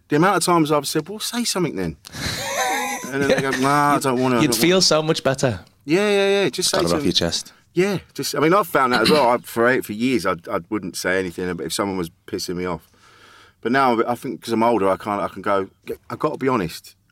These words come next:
Speaker 1: What, that thing you did fucked me off a little bit."
Speaker 2: <laughs>
Speaker 1: And if they go, "Oh, did he? I didn't realise. Sorry, mate." You know, and you kind of work it out. But if they go, "Yeah," <laughs> you go, "All right, all right,"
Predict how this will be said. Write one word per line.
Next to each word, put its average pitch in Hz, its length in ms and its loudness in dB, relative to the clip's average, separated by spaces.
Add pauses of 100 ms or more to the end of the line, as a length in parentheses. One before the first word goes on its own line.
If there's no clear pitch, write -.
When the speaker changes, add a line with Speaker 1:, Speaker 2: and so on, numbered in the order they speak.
(340)
Speaker 1:
What, 117 180 0
that - 180 2
thing 135 260 -2
you 110 100 2
did 87 320 -2 (180)
fucked - 640 -6
me 117 80 0
off 120 180 0
a 95 40 -4
little 85 160 0
bit." 87 260 -2
Speaker 2:
<laughs> - 760 -4
Speaker 1:
And 131 140 2
if 143 120 2
they 147 120 2
go, 139 240 2
"Oh, 170 80 -2
did 247 140 -2
he? 175 80 4
I 156 60 4
didn't 185 200 4
realise. 165 300 4
Sorry, 156 240 0
mate." 113 180 0
You 117 60 0
know, 107 80 0
and 107 100 0
you 101 60 -2
kind 110 180 -2
of 104 60 2
work 107 160 0
it 110 60 2
out. 110 120 2
But 110 80 0
if 113 80 -8
they 123 80 2
go, 117 140 2
"Yeah," 139 440 4
<laughs> - 380 -4
you 120 100 -2 (120)
go, 110 160 -2 (240)
"All 208 100 4
right, 220 240 2
all 202 140 0
right," 214 180 -2